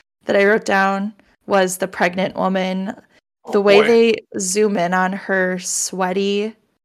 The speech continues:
Speaker 1: belly that's just, like, yellowed and pulsing with, like, a zombie baby. That was really gross to look at in a fun way.
Speaker 2: I have a note here for that, because that is a scene I distinctly remember from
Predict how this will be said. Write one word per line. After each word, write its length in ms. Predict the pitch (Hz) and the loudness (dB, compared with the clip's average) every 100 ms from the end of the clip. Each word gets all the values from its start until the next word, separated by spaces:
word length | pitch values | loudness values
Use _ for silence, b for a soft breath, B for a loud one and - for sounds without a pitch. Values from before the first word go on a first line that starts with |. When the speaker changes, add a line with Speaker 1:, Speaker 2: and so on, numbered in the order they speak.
| _ 196 | _ -16
Speaker 1:
belly 720 | 175 190 156 180 196 220 - _ _ - | -2 0 0 0 -2 -4 -10 _ _ -10
that's 240 | 196 190 - | -6 -4 -2
just, 200 | 196 - | -2 0
like, 140 | 190 | -2
yellowed 760 | 185 180 175 170 180 196 196 196 | -2 0 2 4 4 2 2 -2
and 380 | - 180 180 - | -4 -6 -6 -10
pulsing 800 | - 175 175 - 196 202 202 208 - | -2 0 0 -2 -4 -4 -6 -8 -10
with, 180 | 185 185 | -8 -6
like, 140 | 180 | -6
a 80 | 175 | -4
zombie 500 | 180 170 175 190 190 | -4 -4 -4 -4 -4
baby. 640 | 202 202 202 208 214 214 B B _ _ | -2 -2 -2 -2 -4 -6 B B _ _
That 200 | 214 226 | 4 4
was 200 | 254 233 | 4 0
really 400 | 202 196 185 175 _ - | -2 0 0 -4 _ -10
gross 380 | 165 156 165 - | -4 -4 -4 -6
to 140 | - | -6
look 280 | 147 175 - | -6 -6 -4
at 380 | 180 175 - - | -4 -4 -8 -10
in 120 | 190 180 | -8 -8
a 80 | |
fun 340 | 170 - 170 170 | -8 -8 -8 -8
way. 340 | 160 196 - _ _ _ _ _ | -10 -10 -14 _ _ _ _ _
Speaker 2:
I 100 | 92 | -4
have 220 | 104 104 95 | -2 0 -2
a 60 | |
note 260 | 95 117 120 | -2 0 -2
here 220 | 90 76 | -6 -10
for 140 | - 73 | -12 -8
that, 300 | 73 78 _ | -6 -6 _
because 280 | 82 80 78 | -16 -12 -6
that 160 | 98 101 | -2 -2
is 100 | 90 | -2
a 60 | |
scene 240 | 82 98 87 | -4 -4 -6
I 60 | |
distinctly 480 | 76 - 104 101 92 | -8 -8 -8 -8 -6
remember 680 | 82 76 73 71 73 71 71 _ | -6 -6 -10 -8 -10 -10 -14 _
from 440 | - 73 71 71 | -12 -10 -10 -16